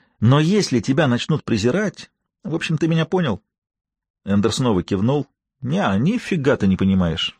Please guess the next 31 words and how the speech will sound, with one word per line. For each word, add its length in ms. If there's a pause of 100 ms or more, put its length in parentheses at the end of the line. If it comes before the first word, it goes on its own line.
Все 240
вы 80
залётные 420
одинаковы. 560 (720)
Ничегошеньки 680
не 140
знаете. 400
Космос 580
в 100
башке, 500 (120)
вакуум. 800 (720)
Но 100
стоит 280
в 60
вас 400 (200)
чему-нибудь 580
попасть, 520
как 220
вы 100
сразу 320
рассыпаетесь 640
на 100
кусочки. 460 (920)
Кончишь, 360
как 180
я, 120
не 100
забудь. 460 (240)
Кое-кто 440
тебя 260
предупреждал. 680